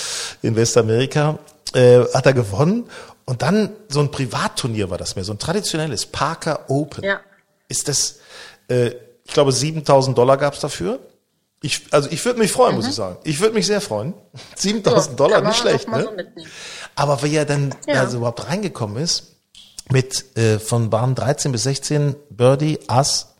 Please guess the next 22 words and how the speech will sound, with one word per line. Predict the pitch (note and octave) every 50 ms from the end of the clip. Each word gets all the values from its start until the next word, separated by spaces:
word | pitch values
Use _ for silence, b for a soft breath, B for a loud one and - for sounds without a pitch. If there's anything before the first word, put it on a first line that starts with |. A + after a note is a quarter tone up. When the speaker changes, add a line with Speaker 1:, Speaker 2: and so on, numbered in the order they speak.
| _
Speaker 1:
Birdie, | - A2+ A#2 A#2+ A#2+ B2 A#2+ A#2+ A#2 - -
Eagle | - C3+ A#2 A2 G#2
gespielt. | F2+ D#2+ D2 - - - - - - - _ _ _ _ -
Speaker 2:
Ja, | C4+ G3 E3+ F3 - - - _
das | - A3 - -
kann | - - A3
man | G#3+ G#3
mal | G3+ F#3 F3 E3
machen, | D#3+ E3 - - - -
oder? | D#3+ F3+ G3+ B3+ F4 - b b b b b b b b b b _ _ _ _ _ _ _ _ -
Speaker 1:
Ich | F#3 -
find's | - B3+ B3 -
gut. | - - - -
Speaker 2:
Also | - F3+ F#3 F#3 F3+ F3+ F3 F3+ _ -
so | - - F#3+ A3+
einen | A#3 A3+
Endspurt | - - G#3+ A#3+ - - - B3 C4 C4 C4 - - -
würde | G#3 A#3 A3 A3+
ich | - -
mir | A#3 G#3+
auch | F3+ F#3
mal | G3 F#3 F#3